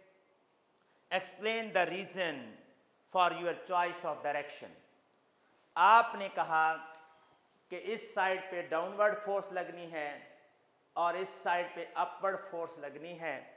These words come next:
इसकी reason क्या है? Reason बहुत simple है, बताइएगा ज़रा reason। Fleming left hand rule ही इसकी reason है, जिसको मैंने practically apply करके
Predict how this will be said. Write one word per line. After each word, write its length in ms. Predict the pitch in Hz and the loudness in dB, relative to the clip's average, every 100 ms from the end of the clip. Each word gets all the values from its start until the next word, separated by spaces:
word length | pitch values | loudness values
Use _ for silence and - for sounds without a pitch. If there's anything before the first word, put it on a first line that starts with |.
| - _ _ _ - | -20 _ _ _ -12
इसकी 380 | 180 - 170 160 | -12 -10 -8 -8
reason 400 | 143 151 202 208 208 | -8 -6 -4 -4 4
क्या 220 | 202 202 | 8 8
है? 280 | 185 190 185 160 - - - _ _ _ 123 | 8 4 2 0 -10 -18 -20 _ _ _ -12
Reason 420 | 160 170 170 147 | -10 -4 -4 -2
बहुत 380 | 147 175 202 202 | 2 4 4 0
simple 380 | 185 - 175 170 | -8 -6 -6 -2
है, 240 | 165 160 165 - - - _ _ _ _ _ _ _ _ _ | -2 -2 -4 -12 -20 -20 _ _ _ _ _ _ _ _ _
बताइएगा 480 | 127 123 139 180 190 | -14 -10 -8 -8 -8
ज़रा 180 | 165 139 | -10 -10
reason। 300 | 113 98 85 - _ _ _ _ | -14 -16 -20 -20 _ _ _ _
Fleming 680 | 190 208 202 190 180 175 170 175 | -4 0 0 0 -6 -8 -6 0
left 340 | 190 185 - | 0 0 -8
hand 300 | 165 165 156 | -4 -4 -4
rule 320 | 151 160 160 147 | -8 -8 -10 -10
ही 160 | 208 208 190 | -10 -10 -10
इसकी 320 | 175 - 170 | -12 -14 -14
reason 340 | 151 151 160 151 | -12 -10 -10 -8
है, 240 | 156 151 147 151 - - _ _ _ _ _ | -4 -4 -4 -10 -18 -20 _ _ _ _ _
जिसको 380 | 196 196 196 185 | -8 -8 -6 -4
मैंने 280 | 165 165 165 165 - | -4 -6 -8 -10 0
practically 720 | 214 214 247 254 220 185 180 - - - _ _ _ - | 2 2 -2 0 2 2 -2 -8 -18 -20 _ _ _ 0
apply 420 | 180 190 202 220 | 0 2 4 4
करके 380 | 214 185 175 | 4 2 2